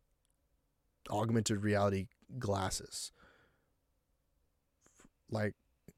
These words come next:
that's the thing. Developers should be focused on user experience, but they can s-, they constantly are focused on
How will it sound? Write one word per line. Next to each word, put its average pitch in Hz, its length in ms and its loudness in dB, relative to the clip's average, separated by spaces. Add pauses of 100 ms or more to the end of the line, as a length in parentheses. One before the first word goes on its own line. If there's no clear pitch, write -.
(100)
that's 190 280 10
the - 160 4 (200)
thing. 127 320 4 (1040)
Developers 185 420 6
should 131 280 0
be 107 100 -2
focused 113 480 0
on 95 280 -2 (960)
user 165 600 6
experience, - 960 -4 (800)
but 117 140 2
they 135 80 8
can - 160 0
s-, - 180 -2 (560)
they 139 80 -2
constantly 196 600 0
are 123 100 6
focused 113 420 0
on 95 200 -8